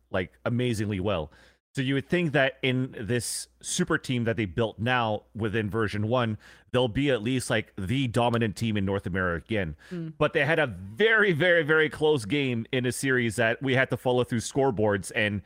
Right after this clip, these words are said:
Speaker 1: and friends to figure out how that was gonna finish. But that's when they had to play against Bob and Katsumi, uh, in the lower brackets to try to qualify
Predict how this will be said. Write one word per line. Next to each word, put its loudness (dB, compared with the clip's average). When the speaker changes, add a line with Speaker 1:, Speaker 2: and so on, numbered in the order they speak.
Speaker 1:
and -2
friends 0
to -2
figure 0
out 2
how 0
that 0
was -4
gonna -4
finish. -4
But -6
that's 2
when 0
they 2
had 0
to 0
play 2
against -2
Bob 2
and 0
Katsumi, -4
uh, 2
in 0
the 2
lower 4
brackets 0
to -6
try -4
to 0
qualify 0